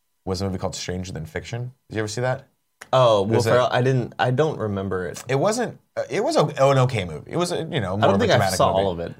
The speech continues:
Speaker 1: But it had really, really cool motion graphic overlays because he was in a, like, basically he was in the story, and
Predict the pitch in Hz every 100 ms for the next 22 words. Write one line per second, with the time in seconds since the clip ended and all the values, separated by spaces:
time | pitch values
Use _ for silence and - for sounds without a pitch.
0 | - _ _ 151 139 - 131 131 147 151
1 | 131 - _ 101 113 135 117 107 - 113
2 | 101 92 - 107 101 92 95 - 98 98
3 | 92 85 - 95 90 90 - 95 90 85
4 | 82 85 _ _ _ _ - 90 80 98
5 | - 87 92 85 90 82 - 85 90 107
6 | - - 90